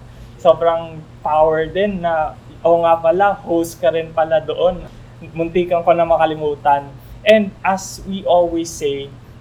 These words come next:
there is always room for improvement. Ang highlights ko naman, bro, first time ko ito na magkaroon ng talk na for, like, almost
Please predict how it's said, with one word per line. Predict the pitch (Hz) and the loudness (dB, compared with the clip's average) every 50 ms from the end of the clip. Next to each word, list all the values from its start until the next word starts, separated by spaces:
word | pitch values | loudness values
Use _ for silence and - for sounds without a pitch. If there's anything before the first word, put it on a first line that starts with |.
| - | -4
there | 156 156 160 - | 0 0 0 0
is | - 165 156 - | 0 -4 -8 -8
always | - - 160 160 160 156 160 156 151 151 - 160 | -4 -2 0 0 0 0 -2 -4 -4 -8 -10 -10
room | 147 151 151 151 - | -10 -10 -10 -10 -4
for | - 156 147 | -4 -2 -2
improvement. | 147 151 151 131 - 143 139 135 135 - 139 139 - - - - | -2 -8 -14 -12 -10 -8 -8 -8 -6 -6 -6 -4 -4 -6 -4 -4
Ang | 160 165 160 - | -4 -4 -4 -6
highlights | - 165 170 170 175 175 175 170 170 - | -4 -2 -2 0 0 0 -2 -2 -4 -8
ko | - - 175 | -6 -4 -2
naman, | 165 165 156 156 156 156 151 143 | -2 0 0 0 -2 -4 -4 -10
bro, | 143 139 143 139 139 139 - 185 | -6 -6 -4 -4 -6 -8 -10 -6
first | 196 190 185 190 - | -4 -4 -4 -4 -2
time | - 190 185 185 | -2 -2 -2 -2
ko | - 190 | -4 -4
ito | 160 165 165 170 165 160 | -4 -4 -4 -4 -4 -2
na | 160 156 151 151 151 151 | 0 0 0 0 -2 -2
magkaroon | 151 147 147 143 143 - - - - - 160 151 151 156 156 156 156 | -2 -4 -4 -4 -6 -14 -20 -20 -4 0 2 2 2 2 0 0 -2
ng | 156 151 151 - - | -2 -6 -6 -2 2
talk | 156 151 139 135 - | 2 2 2 0 -6
na | 151 151 147 143 - | -8 -6 -6 -4 -2
for, | 156 147 147 | -2 -2 0
like, | 143 143 143 143 139 139 - | 0 -2 -2 -2 -4 -4 -2
almost | 151 143 143 143 143 143 143 139 139 135 - - - | -2 -2 -2 -2 -4 -4 -4 -4 -4 -8 -12 -16 -20